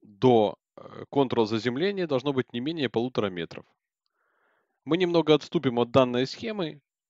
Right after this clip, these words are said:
и сделаем контур из вертикальных проводников не в одну линию, а квадратом со сторонами три, три, три и три метра.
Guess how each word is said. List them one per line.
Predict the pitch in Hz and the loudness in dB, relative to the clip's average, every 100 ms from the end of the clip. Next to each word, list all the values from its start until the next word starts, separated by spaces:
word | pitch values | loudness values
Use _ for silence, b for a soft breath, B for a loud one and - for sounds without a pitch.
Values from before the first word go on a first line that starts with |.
| _ | _
и | 143 | -6
сделаем | 131 143 156 131 113 101 98 _ _ _ _ _ - | -2 4 6 6 4 2 -8 _ _ _ _ _ -6
контур | 151 135 - 110 107 - | -2 -2 -2 -6 -6 -8
из | 123 | -2
вертикальных | 120 120 139 135 117 101 | -2 -2 2 2 2 -4
проводников | - 127 143 165 220 226 _ _ _ _ - | -2 -2 -4 -2 0 0 _ _ _ _ -8
не | 139 | 0
в | 151 | 2
одну | 180 240 | 2 -2
линию, | 214 202 180 170 175 _ _ _ | -4 -6 -6 -6 -10 _ _ _
а | 147 175 | 4 4
квадратом | 180 147 117 107 - 90 - _ _ _ _ _ _ _ _ _ _ _ | 6 4 6 4 4 -10 -12 _ _ _ _ _ _ _ _ _ _ _
со | - 147 | -4 0
сторонами | - 175 202 233 190 - _ _ - | 4 4 2 -2 -2 -4 _ _ -4
три, | 165 233 240 _ _ | -2 -2 -4 _ _
три, | - 165 196 208 _ - | -4 -4 -4 -10 _ -4
три | 147 175 190 _ | -2 -2 -6 _
и | 135 | -8
три | 123 147 | -2 0
метра. | 143 98 - 87 | 0 -2 -4 -10